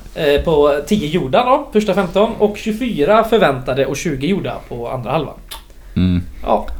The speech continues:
Speaker 2: Alltså, lite snabba slutsatser då som man kan dra av det där är att ett, vi är ju ineffektiva
Speaker 1: Mhm.
Speaker 2: både på våren och hösten. Alltså, vi
Speaker 1: Ja.
Speaker 2: gör färre mål än vad vi förväntas göra utifrån de chanser vi skapas och de avslut vi tar.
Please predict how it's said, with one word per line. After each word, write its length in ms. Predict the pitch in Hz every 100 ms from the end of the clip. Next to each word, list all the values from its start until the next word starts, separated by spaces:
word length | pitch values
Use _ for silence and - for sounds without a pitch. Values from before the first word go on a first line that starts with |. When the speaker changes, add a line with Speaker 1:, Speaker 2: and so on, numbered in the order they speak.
| -
Speaker 2:
Alltså, 160 | -
lite 180 | 139 131
snabba 440 | - 147 127 131 135
slutsatser 500 | 139 131 117 107 120
då 360 | 104 107 78
som 100 | 92
man 80 | 110
kan 100 | 107
dra 100 | 98
av 80 | 98
det 80 | 92
där 300 | 95 98 -
är 260 | 98 95
att 260 | - 92 - -
ett, 240 | 123 -
vi 140 | - 110
är 100 | 107
ju 180 | 104 107
ineffektiva 680 | 113 104 - 107 98 104 113 -
Speaker 1:
Mhm. 400 | 175 147 156 175
Speaker 2:
både 360 | 110 113 101 101
på 220 | - 127
våren 240 | 123 104 95
och 40 |
hösten. 380 | 90 - 113 123
Alltså, 160 | 87 101
vi 60 |
Speaker 1:
Ja. 60 | 101
Speaker 2:
gör 280 | 95 98 98 - - - - -
färre 760 | - 113 101 95 92 92 92 -
mål 320 | 104 101 117
än 120 | 98
vad 100 | 98
vi 60 | 92
förväntas 420 | 90 101 92 90
göra 220 | 104 95
utifrån 320 | 98 - 101
de 140 | 95 92
chanser 300 | 110 95 90
vi 60 |
skapas 480 | 90 113 95 123 -
och 80 | 104
de 160 | 98 101
avslut 320 | 98 92 95
vi 40 |
tar. 240 | 92 107